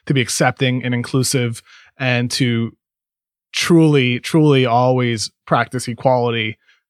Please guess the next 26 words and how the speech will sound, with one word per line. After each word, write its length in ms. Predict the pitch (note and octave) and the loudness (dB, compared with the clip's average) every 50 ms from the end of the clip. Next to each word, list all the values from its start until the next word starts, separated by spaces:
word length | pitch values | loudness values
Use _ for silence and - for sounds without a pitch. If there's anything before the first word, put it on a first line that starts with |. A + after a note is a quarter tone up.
| _ | _
in 320 | - B2+ A#2+ A2+ A2+ A#2+ A#2+ | -10 -8 -8 -8 -8 -8 -6
whatever, 680 | C3 C#3 C#3+ C#3 B2 B2+ B2+ B2+ A2 B2 A#2 A#2 A#2+ - | -2 0 2 4 4 4 2 2 0 0 -2 -2 -2 -4
wherever 580 | C3 B2+ B2+ C#3+ D3+ D3+ D3 C3+ B2 G2+ B2 | -4 -2 2 2 4 4 2 2 0 -2 -4
their 160 | A#2 B2 A#2+ A#2 | -4 -2 -2 -2
life 300 | A#2 A2+ A2 A2 - - | -2 -2 -2 -4 -4 -2
takes 300 | - B2+ A#2+ - - - | -2 -2 -2 -2 -6 -10
them. 320 | - G#2+ G#2+ A2 A2 G#2 _ _ _ _ _ _ _ _ | -10 -10 -10 -12 -14 -18 _ _ _ _ _ _ _ _
Um, 580 | - B2 A#2+ A#2+ A#2 A#2 A2+ A2 A2 A2 A2 G#2+ _ _ _ _ _ _ _ - | -6 -4 -2 -2 -2 -2 -2 -4 -4 -6 -8 -10 _ _ _ _ _ _ _ -8
you 100 | - C#3 | -4 -2
know, 120 | C3+ C3+ C3 | 0 0 0
there's 160 | C3 C#3 C3 | 2 2 2
a 80 | C3 C3 | 4 4
lot 240 | C3+ C3+ C#3 C3+ | 4 4 2 2
that 80 | - C#3+ | -2 -4
needs 220 | C3+ C3+ C3 A2 | -4 -4 -4 -4
to 80 | B2 A#2+ | -6 -8
change 400 | - - C3 B2+ B2 A#2+ A#2 - - | -6 -4 -4 -2 -2 -4 -4 -6 -6
immediately 680 | B2 B2 A#2+ A#2 B2 C#3 C#3+ C3+ D3 C#3+ D3+ F3 E3+ - | -4 -2 -2 0 2 2 2 2 0 0 0 -2 -4 -4
with 160 | B2+ B2+ G#2 | -6 -6 -4
the 120 | A2+ G#2 _ _ - | -6 -10 _ _ -2
current 320 | - D3+ C3+ C3+ C#3+ C3 | 0 0 0 0 -2 -2
people 240 | - D3 C#3 - C3+ | -2 -2 0 0 0
that 120 | C3 C3+ C3+ | 2 2 2
are 100 | C3+ B2+ | 2 2
in 100 | B2+ C3 | 0 0
power, 460 | - C3+ B2 B2 C3 C3 C3 C3 | 0 0 0 0 0 0 -2 -2